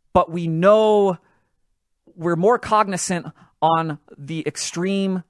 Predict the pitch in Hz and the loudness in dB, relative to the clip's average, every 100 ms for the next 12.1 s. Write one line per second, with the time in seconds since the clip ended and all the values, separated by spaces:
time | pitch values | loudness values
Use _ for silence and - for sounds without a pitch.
0 | - 143 160 180 151 - 131 127 127 - | -6 0 2 2 -4 -6 -4 -4 -8 -14
1 | _ - 143 147 175 - 156 - - 160 | _ -4 -4 -2 -4 -4 -4 -4 -2 -2
2 | 160 156 147 143 139 123 131 - 156 - | -2 -4 -4 -4 -6 -8 -10 -4 -4 -4
3 | 131 123 120 - 123 117 180 147 - - | -6 -6 -6 -8 -8 -8 -8 -10 -12 -20
4 | _ _ _ _ _ _ _ _ _ _ | _ _ _ _ _ _ _ _ _ _
5 | _ _ _ _ _ _ _ _ _ _ | _ _ _ _ _ _ _ _ _ _
6 | _ _ _ _ - 190 156 131 165 190 | _ _ _ _ -6 -4 0 -2 -2 -6
7 | - 95 82 98 - 147 143 147 170 135 | -8 -10 -18 _ -6 -6 -2 -4 -4 -6
8 | 147 151 135 139 135 - - 220 165 147 | -4 -4 -4 -6 -6 -8 -4 -2 -2 -4
9 | 135 120 135 123 143 147 - 127 123 151 | -6 -8 -8 -4 -2 -2 -6 -8 -8 -8
10 | 131 123 - 120 120 120 120 - 123 120 | -10 -8 -6 -2 -2 -4 -10 -8 -6 -6
11 | - 120 - _ - 120 120 131 214 - | -6 -8 -8 _ -12 -8 -6 -6 -8 -10